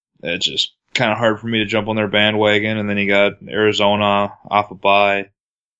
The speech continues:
and, you know, I'm not a big Stanton fan either, but you never know. Sometimes when someone goes down, you got a little bit of Ewing theory potential, where maybe the rest of the team tries hard, and, you know, Arizona's technically still in it.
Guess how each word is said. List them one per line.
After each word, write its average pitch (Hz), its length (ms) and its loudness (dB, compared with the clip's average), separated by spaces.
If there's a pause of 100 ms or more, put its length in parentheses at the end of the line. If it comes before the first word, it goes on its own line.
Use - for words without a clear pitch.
(140)
and, 92 380 -8
you 92 60 -4
know, 92 60 0
I'm 92 160 2
not 95 180 0
a 92 40 -6
big 92 200 -4
Stanton 95 360 -2
fan 92 260 -4
either, 92 260 0
but 90 240 -2
you 98 80 -6
never 95 240 -2
know. 95 200 0
Sometimes 95 720 -2
when 98 140 -8
someone 98 320 -2
goes 95 220 0
down, 98 420 0 (680)
you 98 280 -2
got 92 160 0
a - 20 2
little 101 260 4
bit 101 100 4
of 87 60 0
Ewing 107 280 -2
theory 104 240 2
potential, 104 520 -2
where 104 100 2
maybe 104 200 4
the 101 80 4
rest 98 220 0
of 101 60 -8
the - 60 -14
team 104 220 -2
tries 98 300 0
hard, 101 460 0 (100)
and, 95 320 -8
you - 140 -12
know, 98 100 -4
Arizona's 98 680 0
technically 95 720 -4 (720)
still 95 400 0
in 92 100 -2
it. 98 160 -4